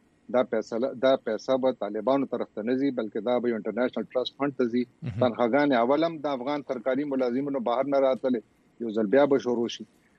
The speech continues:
Speaker 1: نو دا چې کوم غبرګون دی، هغه خو ټیک دی چې هغوی، آ، ظاهري خبره ده چې هغوی هم، آ، په دې باندې به غوسه وي.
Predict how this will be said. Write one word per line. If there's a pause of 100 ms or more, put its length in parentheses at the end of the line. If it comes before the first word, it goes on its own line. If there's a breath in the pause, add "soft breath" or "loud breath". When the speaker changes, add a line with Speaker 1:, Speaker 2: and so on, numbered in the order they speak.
(140)
Speaker 1:
نو
دا
چې
کوم
غبرګون
دی،
هغه
خو
ټیک
دی
چې
هغوی،
آ،
ظاهري
خبره
ده
چې
هغوی
هم،
آ،
په
دې
باندې
به
غوسه
وي.